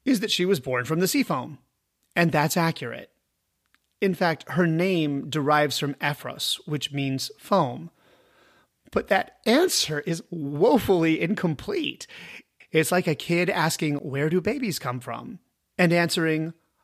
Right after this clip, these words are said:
"Mommy's belly." Sure, it's not a lie,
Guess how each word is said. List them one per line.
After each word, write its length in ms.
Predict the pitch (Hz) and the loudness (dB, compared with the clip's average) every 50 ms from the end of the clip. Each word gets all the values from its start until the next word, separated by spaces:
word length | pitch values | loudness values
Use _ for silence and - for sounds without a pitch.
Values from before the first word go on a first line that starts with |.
| _ - | _ -14
"Mommy's 520 | - 110 110 113 113 120 131 147 156 135 | -12 -10 -8 -6 -4 -2 -2 -2 -2 0
belly." 500 | - 214 226 233 240 202 135 139 - - _ _ _ _ _ _ _ _ | 2 2 2 2 0 -2 -6 -8 -8 -12 _ _ _ _ _ _ _ _
Sure, 560 | - - - - - 220 220 220 190 165 156 - | -10 -6 -4 -2 -2 0 2 4 4 4 2 0
it's 220 | 190 180 - - - | -4 -4 -4 -4 -4
not 220 | 185 240 - - | -4 -4 -2 0
a 80 | 220 165 | 2 2
lie, 880 | 147 139 135 135 147 175 202 220 220 226 233 233 247 269 269 277 254 | 2 0 -2 -2 -2 -2 -4 -4 -2 -2 -2 -2 -4 -4 -6 -8 -10